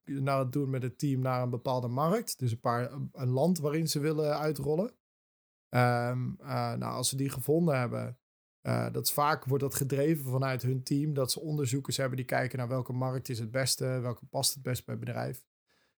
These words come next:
En, eh, wat we dan gaan doen is dat we via allemaal, eh, platformen, je hebt, eh, van die usability platformen, dan gaan we gewoon, eh, met elkaar, eh, eh,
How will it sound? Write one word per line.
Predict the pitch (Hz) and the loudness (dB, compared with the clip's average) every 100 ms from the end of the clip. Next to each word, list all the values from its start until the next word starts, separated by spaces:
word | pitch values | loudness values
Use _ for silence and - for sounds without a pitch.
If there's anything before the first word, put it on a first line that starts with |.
| _ | _
En, | 131 131 131 | 4 6 4
eh, | 135 | 0
wat | 143 135 | -2 0
we | 139 | 2
dan | 156 180 | 2 2
gaan | 160 151 | 0 2
doen | 156 | 0
is | 143 | 0
dat | - 135 | 0 0
we | 147 139 135 | 0 0 0
via | 123 143 135 | 0 -2 0
allemaal, | 131 151 147 135 131 | 0 0 2 2 2
eh, | 127 - | 0 -2
platformen, | 147 156 - 156 147 156 135 | -2 0 0 0 2 0 2
je | |
hebt, | 131 127 135 | 0 -2 -2
eh, | 127 120 120 127 | 0 0 -2 -4
van | - 127 | -6 -4
die | 127 | -2
usability | 139 117 139 165 165 | -2 0 2 2 0
platformen, | 160 156 160 - 147 147 180 - _ _ _ _ _ | -4 -2 -2 -2 -2 -2 -4 -8 _ _ _ _ _
dan | 127 | 0
gaan | - 143 | 2 2
we | 143 | 0
gewoon, | 135 135 135 131 135 | -2 -2 0 -2 -2
eh, | 135 131 131 | -2 -2 -2
met | 131 139 | -2 -2
elkaar, | 139 135 135 131 | -2 0 0 0
eh, | 127 127 123 120 - _ _ | -2 -2 -2 -4 -8 _ _
eh, | - 127 127 | -4 -2 0